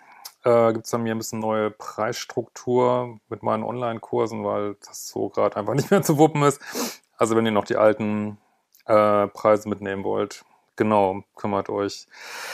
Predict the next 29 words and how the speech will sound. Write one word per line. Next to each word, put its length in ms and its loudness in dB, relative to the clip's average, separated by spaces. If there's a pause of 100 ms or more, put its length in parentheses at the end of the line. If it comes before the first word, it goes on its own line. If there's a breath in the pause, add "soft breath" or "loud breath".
(420 loud breath)
dann 180 2
jetzt 220 2
im 60 2
August 320 6
noch 140 2
drum. 360 0 (360 loud breath)
Äh, 380 6
betrifft 360 0
vor 160 2
allen 160 0
Dingen, 420 -4 (260 soft breath)
ja, 200 2
die, 520 -6 (120)
diese 160 0
Hauptmodule 800 -2 (800)
und 240 -2
auch 200 -2
noch, 420 -2
äh, 80 -4
also 440 -6
ganz 200 -6
besonders, 600 -6
äh, 220 -6
E-Mail-Coaching 840 -8
und, 600 -4 (1080 loud breath)
ähm, 1160 2 (160)
die 460 0
Strategie-Sessions, 1300 -6
genau. 360 -8